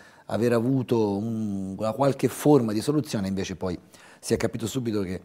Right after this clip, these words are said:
che era solo un'illusione e la provincia ni-, ha continuato nella sua azione anticrisi. Per esempio, già a gennaio cinquantamila euro investiti per consentire di anticipare ai cass-, ai cassi integrati il compenso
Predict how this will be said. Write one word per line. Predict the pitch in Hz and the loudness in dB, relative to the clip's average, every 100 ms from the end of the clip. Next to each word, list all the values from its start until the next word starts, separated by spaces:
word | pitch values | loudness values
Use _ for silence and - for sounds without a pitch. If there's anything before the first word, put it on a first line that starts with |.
| - - - _ | -14 -20 -20 _
che | - | 2
era | 117 110 | 4 4
solo | - 127 | 2 2
un'illusione | 123 127 135 147 143 180 202 147 110 - | 2 2 4 4 8 8 8 4 0 -4
e | 120 | 0
la | 127 | 2
provincia | 139 196 151 | 2 2 0
ni-, | 131 131 | 0 -4
ha | 113 143 | -2 -2
continuato | 143 139 156 143 | -2 -2 -2 -2
nella | 123 | -2
sua | 120 131 | -2 -2
azione | - 151 | -2 -4
anticrisi. | 139 151 208 175 107 - - _ | -4 -2 2 2 2 -2 -20 _
Per | 156 | 6
esempio, | 170 190 202 190 180 156 - - - | 6 4 2 6 10 10 8 -12 -16
già | 131 156 | 8 8
a | 165 | 8
gennaio | 151 175 175 170 170 170 170 156 - - | 2 0 0 0 2 2 2 0 -12 -16
cinquantamila | - 143 151 160 156 156 151 | -6 4 6 6 2 2 4
euro | 156 143 | 4 4
investiti | 139 139 - 165 | 2 0 0 0
per | 131 131 | 2 0
consentire | 135 123 135 123 160 131 110 - - _ | -2 -2 -2 0 2 2 0 -8 -20 _
di | 117 151 | 4 4
anticipare | 139 135 151 151 127 101 | 4 2 2 4 4 4
ai | 107 | 4
cass-, | 147 131 - - | 4 4 0 -2
ai | - 120 117 | 4 4 4
cassi | 120 147 - | 2 2 2
integrati | 143 156 160 175 175 180 - - - - - | 0 2 4 4 4 0 -2 -14 -20 -20 -6
il | 127 135 135 123 | 0 2 2 0
compenso | - 151 143 156 151 151 - 170 - | 0 0 4 4 4 -2 2 2 2